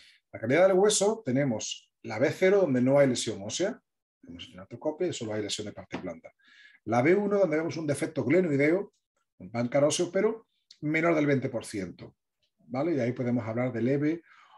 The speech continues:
un enganche leve o moderado. Y en la B dos es un defecto glenoideo del veinte por ciento, donde ya sí hay un, un enganche,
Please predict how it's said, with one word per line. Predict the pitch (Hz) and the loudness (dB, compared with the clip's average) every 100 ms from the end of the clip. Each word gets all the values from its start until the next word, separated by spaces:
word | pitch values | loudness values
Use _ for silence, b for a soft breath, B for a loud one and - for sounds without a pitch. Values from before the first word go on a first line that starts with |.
| _ | _
un | 110 120 123 110 101 - | -6 -4 -4 -6 -12 -8
enganche | 123 117 131 - 131 | -4 -2 -2 -2 -4
leve | 123 123 135 160 156 196 - _ _ _ _ - | 0 2 4 4 4 0 -6 _ _ _ _ -6
o | 127 135 131 | 0 2 0
moderado. | 117 101 92 92 85 - _ b b b b | -4 -6 -6 -6 -8 -12 _ b b b b
Y | - 170 185 - | 0 2 2 -2
en | 113 107 101 98 95 | -6 -8 -12 -12 -10
la | 95 | -6
B | - 151 | 2 4
dos | 143 165 - | 4 2 0
es | - | -4
un | |
defecto | 123 120 117 | -6 -6 -6
glenoideo | 117 113 113 117 | -6 -2 0 0
del | 110 | 0
veinte | 120 147 | -2 -4
por | 165 | -6
ciento, | 139 127 117 | -4 -4 -4
donde | 113 92 92 | -6 -6 -6
ya | 113 | -4
sí | - 113 | -2 0
hay | 104 107 | 0 -2
un, | 101 95 90 | -4 -6 -10
un | - 104 | -12 -12
enganche, | 98 107 117 - 117 | -10 -6 -6 -6 -8